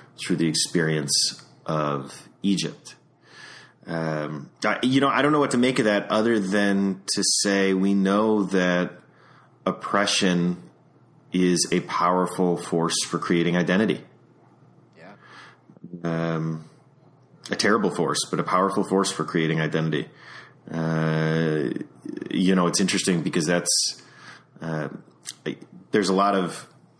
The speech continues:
Speaker 1: uh, sort of Jewish anxiety about declining Jewish affiliation rates in the United States.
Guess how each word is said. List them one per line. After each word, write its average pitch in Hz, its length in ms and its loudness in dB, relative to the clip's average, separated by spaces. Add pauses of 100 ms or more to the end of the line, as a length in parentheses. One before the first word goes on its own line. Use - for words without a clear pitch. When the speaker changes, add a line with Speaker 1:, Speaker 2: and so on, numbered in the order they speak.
Speaker 1:
uh, 85 340 -4 (160)
sort 92 180 -2
of 82 60 -8
Jewish 117 280 2
anxiety 95 600 2
about 85 360 0
declining 90 520 0
Jewish 87 240 0
affiliation 90 580 0
rates 78 480 -2
in 85 140 -6
the 82 40 -2
United 82 320 -2
States. 101 460 0